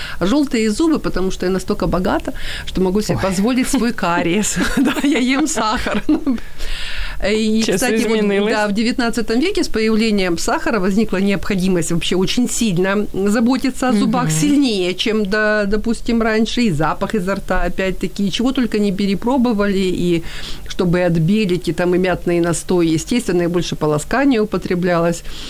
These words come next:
Speaker 1: Э, по-, появились зубные порошки. Вот тут были очень все недовольны. Они выпускались в таких маленьких пакетиках. С просонья очень просто было это всё
Speaker 2: <laughs>
Speaker 1: рассыпать. Э, Colgate придумал в, в виде пасты.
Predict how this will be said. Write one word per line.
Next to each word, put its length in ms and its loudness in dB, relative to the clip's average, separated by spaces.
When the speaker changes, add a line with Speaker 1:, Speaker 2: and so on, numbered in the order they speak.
Speaker 1:
Э, 260 2
по-, 300 0
появились 600 2
зубные 460 2
порошки. 840 0
Вот 160 0
тут 140 -2
были 280 0
очень 340 0
все 160 -2
недовольны. 560 2
Они 140 2
выпускались 380 -2
в 20 -6
таких 280 -2
маленьких 420 0
пакетиках. 640 -4
С 60 -12
просонья 460 0
очень 340 -2
просто 360 0
было 200 2
это 220 0
всё 180 -2
Speaker 2:
<laughs> 60 0
Speaker 1:
рассыпать. 440 0
Э, 200 2
Colgate 580 2
придумал 720 2
в, 400 -8
в 120 -2
виде 320 2
пасты. 640 -4